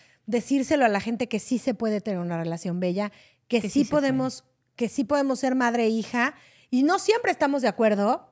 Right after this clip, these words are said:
Speaker 1: pero sin embargo nos reímos de nuestras diferencias y nos caemos bien, y el chiste es que nos disfrutamos cada segundo que estamos
Speaker 2: Así es,
Speaker 1: juntas.
Speaker 2: así es.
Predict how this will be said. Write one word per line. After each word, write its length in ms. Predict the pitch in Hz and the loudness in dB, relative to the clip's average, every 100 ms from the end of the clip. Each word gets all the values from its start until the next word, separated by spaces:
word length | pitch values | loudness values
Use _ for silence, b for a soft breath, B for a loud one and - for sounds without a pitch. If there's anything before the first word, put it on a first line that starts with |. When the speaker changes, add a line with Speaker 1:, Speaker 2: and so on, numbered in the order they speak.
| - | 0
Speaker 1:
pero 220 | 285 277 | 2 2
sin 180 | 277 277 | 0 -2
embargo 320 | 277 294 339 | 0 0 0
nos 160 | 330 254 | -2 0
reímos 480 | 233 269 302 320 | 2 2 2 0
de 100 | 285 | 0
nuestras 300 | 233 196 202 | -2 -2 -2
diferencias 720 | 190 180 170 175 180 202 247 - b b b | -2 -2 0 0 0 2 0 -2 b b b
y 80 | |
nos 180 | 240 247 | 0 0
caemos 300 | 269 277 320 | 0 0 0
bien, 260 | 254 254 269 | 2 2 2
y 60 | 247 | 0
el 80 | |
chiste 240 | - 262 311 | -2 -6 -6
es 100 | - | -4
que 120 | 277 | -4
nos 160 | 240 208 | -4 -4
disfrutamos 960 | 214 - 233 240 - 247 277 311 311 | -6 -6 -6 -6 -2 0 0 -2 -4
cada 260 | - 226 262 | 0 0 0
segundo 640 | 254 202 233 285 277 233 - | -4 -2 0 0 0 -2 -4
que 80 | |
estamos 320 | 190 180 190 165 | -6 -4 -4 -4
Speaker 2:
Así 40 | |
es, 60 | 196 | -4
Speaker 1:
juntas. 400 | 180 - - - | -4 -6 -12 -10
Speaker 2:
así 380 | 180 - 190 - | -8 -10 -14 -14
es. 140 | - | -16